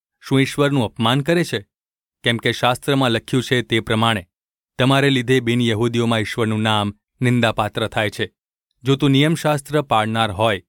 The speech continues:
તો સુન્નત લાભકારક છે ખરી, પણ જો તું નિયમશાસ્ત્રનું ઉલ્લંઘન કરનાર હોય, તો તે તારી સુન્નત બેસુન્નત થઈ જાય છે. માટે જો બેસુન્નતી માણસ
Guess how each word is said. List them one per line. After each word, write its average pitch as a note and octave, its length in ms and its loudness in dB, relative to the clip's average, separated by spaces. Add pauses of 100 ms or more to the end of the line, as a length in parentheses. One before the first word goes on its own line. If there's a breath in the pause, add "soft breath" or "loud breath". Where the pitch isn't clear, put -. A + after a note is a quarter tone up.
(420)
તો C#3+ 80 2
સુન્નત C3+ 440 0
લાભકારક A2 560 -2
છે A#2 240 -4
ખરી, A2 300 -4 (580)
પણ B2 140 0
જો B2+ 200 0
તું D3 180 2
નિયમશાસ્ત્રનું C3 880 0
ઉલ્લંઘન A#2 480 0
કરનાર G#2+ 420 -2
હોય, G#2+ 340 0 (500)
તો B2+ 120 2
તે D3 300 2
તારી C3+ 300 0
સુન્નત A2+ 500 -2 (200)
બેસુન્નત A#2+ 520 0
થઈ A2 140 -4
જાય G#2+ 200 0
છે. G2+ 240 -6 (580)
માટે A#2+ 300 2
જો C3+ 240 0
બેસુન્નતી C3+ 640 0
માણસ G#2+ 460 -2